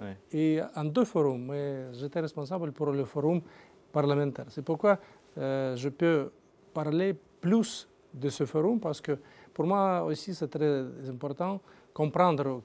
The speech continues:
Speaker 2: quels sont aujourd'hui les idées, les, les, les attentes de, de notre partenaire africain. Et tout ce que j'ai vu, c'est très important, préciser pour, euh, les gens qui regardent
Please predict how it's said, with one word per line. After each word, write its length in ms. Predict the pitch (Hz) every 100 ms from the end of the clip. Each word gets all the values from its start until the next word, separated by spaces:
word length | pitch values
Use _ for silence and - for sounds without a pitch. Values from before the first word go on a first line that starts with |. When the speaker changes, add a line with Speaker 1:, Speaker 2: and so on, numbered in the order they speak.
| -
Speaker 2:
quels 240 | - 160
sont 460 | - 180 175 151 143 - -
aujourd'hui 760 | 143 135 139 123 151 202 196 131 143 - - 151 147
les 240 | 147 139 135
idées, 480 | 123 156 180 143
les, 160 | 127 131
les, 200 | 131 135 - - - - -
les 160 | 135
attentes 380 | 135 180 202 190 - _ - - 147
de, 640 | 131 139 135 131 131 127 131 127
de 100 | 143
notre 340 | 156 143 147
partenaire 600 | - 139 131 135 160 170
africain. 400 | 139 - 143 127 117 - - - - - - - -
Et 140 | 127
tout 160 | - 196
ce 40 |
que 140 | 202
j'ai 140 | 175 180
vu, 260 | 180 233
c'est 240 | 208 151 -
très 220 | 185 160
important, 640 | 135 135 127 - 185 208
préciser 500 | 165 143 127 143 147
pour, 220 | 147 131 127
euh, 500 | 123 123 123 123 127 113 - -
les 140 | 135
gens 180 | 131 131
qui 160 | 113 131
regardent 380 | 127 135 127